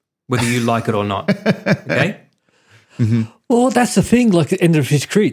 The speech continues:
Speaker 3: doesn't he just have a new show that's just come out?
Speaker 1: Yeah,
Speaker 2: Ah.
Speaker 1: we'll see how that goes.
Speaker 2: It, well, they've distanced themselves from him pretty quick smart, and apparently, uh, there is,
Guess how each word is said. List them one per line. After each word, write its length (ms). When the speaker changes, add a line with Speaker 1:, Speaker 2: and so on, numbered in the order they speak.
Speaker 3:
doesn't 260
he 100
just 200
have 160
a 40
new 180
show 320
that's 160
just 360
come 200
out? 240
Speaker 1:
Yeah, 320
Speaker 2:
Ah. 120
Speaker 1:
we'll 80
see 300
how 260
that 260
goes. 360
Speaker 2:
It, 60
well, 240
they've 340
distanced 460
themselves 500
from 160
him 160
pretty 220
quick 240
smart, 360
and 100
apparently, 720
uh, 500
there 180
is, 240